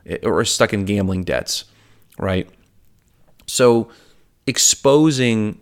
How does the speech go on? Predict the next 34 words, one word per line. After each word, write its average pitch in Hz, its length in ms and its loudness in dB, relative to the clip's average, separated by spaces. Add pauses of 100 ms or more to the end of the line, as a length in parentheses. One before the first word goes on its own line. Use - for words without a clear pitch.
sort 113 280 2
of 101 80 -2
this 101 200 -2 (760)
side 117 680 4
of 95 120 2
life 95 480 -2
that 92 120 -4
somebody 104 420 2
might 95 200 0
be 101 100 -4
involved 95 500 -2
in, 95 220 -4 (380)
but 120 340 -2
giving 147 360 2
them 110 340 2
the 101 320 0 (360)
inkling 123 480 0
that, 98 160 0
yes, 107 400 0
you 131 80 -2
can 104 220 -4
rise 101 400 0
out 147 260 0
of 123 100 0
that 82 180 -4
space, - 400 -4
that 107 120 -8
you 113 80 -6
can 104 120 -10
come 104 240 -6
out 131 260 2
of 123 100 0
that 101 180 -2
valley 98 520 -4